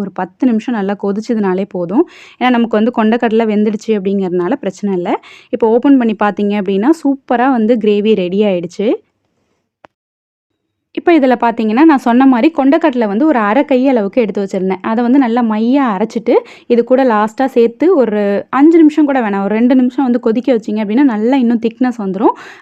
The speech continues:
லாஸ்டா வந்து கொத்தமல்லி, புதினா அதெல்லாம் வந்து அந்த காம்போட சேர்த்தீங்க அப்படின்னா ஃப்ளேவர் ரொம்பவே நல்லா இருக்கும். சில பேர் வந்து இலையை மட்டும்தான் கிள்ளி போடுவாங்க. நான் mostly வந்து அந்த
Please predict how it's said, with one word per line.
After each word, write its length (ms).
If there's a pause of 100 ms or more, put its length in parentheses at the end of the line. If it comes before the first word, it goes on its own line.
(100)
லாஸ்டா 340
வந்து 240
கொத்தமல்லி, 480 (100)
புதினா 380
அதெல்லாம் 340
வந்து 180
அந்த 120 (120)
காம்போட 540
சேர்த்தீங்க 380
அப்படின்னா 320
ஃப்ளேவர் 400
ரொம்பவே 360
நல்லா 260
இருக்கும். 240 (340)
சில 180
பேர் 160
வந்து 140 (100)
இலையை 280
மட்டும்தான் 420
கிள்ளி 220
போடுவாங்க. 420
நான் 160
mostly 320
வந்து 160
அந்த 120